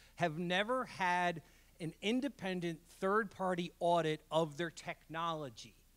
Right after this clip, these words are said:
So you think about their firewalls, their routers, their computers, their laptops.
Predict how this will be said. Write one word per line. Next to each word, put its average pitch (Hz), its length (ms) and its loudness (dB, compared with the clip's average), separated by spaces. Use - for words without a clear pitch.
So - 140 -4
you 180 160 0
think 233 240 -4
about 175 300 -2
their 135 100 -12
firewalls, 202 680 0
their 135 120 -12
routers, 208 560 2
their 143 100 -10
computers, 233 540 -4
their 160 160 -12
laptops. 190 640 -2